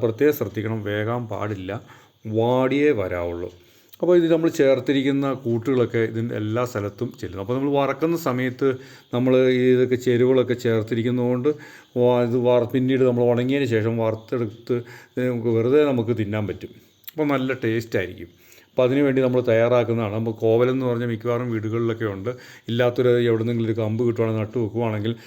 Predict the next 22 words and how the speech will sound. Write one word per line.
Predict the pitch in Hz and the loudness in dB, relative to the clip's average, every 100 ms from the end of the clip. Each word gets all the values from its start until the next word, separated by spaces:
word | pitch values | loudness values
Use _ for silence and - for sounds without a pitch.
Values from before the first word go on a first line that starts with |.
| - - 123 | -20 -6 -4
നിത്യക്കറിയാണ്. | 113 - 147 147 110 113 104 101 | -4 0 0 2 0 2 0 -4
എന്നും | 107 131 135 | -2 -2 0
തന്നെ | 127 120 127 123 | -2 0 -2 -2
നമുക്കിതിൻ്റെ | 117 113 117 113 110 | -2 -2 -2 -2 -2
കായ്കൾ, | 110 107 123 117 110 | 0 2 2 2 0
നമുക്ക് | 107 110 120 123 - - - | -2 -2 -2 -2 -8 -8 0
വീട്ടിലേക്ക് | 120 117 127 123 120 113 | 0 2 2 2 2 2
ആവശ്യമുള്ള | 117 117 120 107 113 - - - | 2 0 -2 0 -2 -4 -18 -8
കായ്കൾ | 107 110 117 123 | -2 0 0 0
നമുക്കിതിൽ | 110 104 107 104 | -2 -4 -6 -6
നിന്ന് | 101 98 90 | -6 -8 -8
ലഭിക്കും. | 90 - 104 - - - - | -12 -14 -16 -20 -20 -20 -4
ഇത് | 165 | 0
നല്ല | 156 156 151 | 2 2 2
കൊഴുപ്പുള്ള | 131 139 139 143 110 | 2 2 2 2 4
ആട്ടോ. | 92 90 | 0 -2
ഇതിൻ്റെ | 101 110 | -4 0
കൊഴുപ്പ് | 120 120 120 139 135 - - | 0 0 2 2 2 -4 -10
എന്ന് | - 131 | -2 0
പറഞ്ഞാൽ | 123 131 | 2 0
നമുക്ക് | 127 123 120 | 0 -2 -2
ശരീരത്തിന് | 113 120 131 | -2 -2 -2